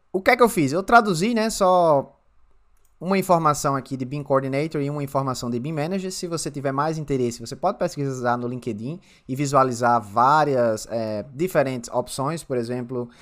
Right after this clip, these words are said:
bim Modeler. Vou colocar com L só, né, já que é Estados Unidos. Se fosse Austrália, seriam dois L's, né?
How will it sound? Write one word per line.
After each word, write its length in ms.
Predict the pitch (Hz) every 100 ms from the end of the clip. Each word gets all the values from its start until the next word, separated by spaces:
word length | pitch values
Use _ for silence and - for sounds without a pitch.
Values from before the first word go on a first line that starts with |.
| - -
bim 200 | 139 160
Modeler. 480 | 135 143 185 214
Vou 1500 | 233 - _ _ _ _ _ _ _ _ _ - - - -
colocar 280 | 120 117 120
com 260 | 120 120
L 160 | 113 110
só, 240 | - 147
né, 140 | 170 156
já 140 | 131
que 100 | 113
é 100 | 113
Estados 440 | 107 - 113 107 131
Unidos. 340 | 143 185 -
Se 100 | 139
fosse 240 | 139 123
Austrália, 440 | 117 117 120 123 120
seriam 280 | 120 113 110
dois 300 | 120 131 113
L's, 420 | 117 180 214 -
né? 140 | 127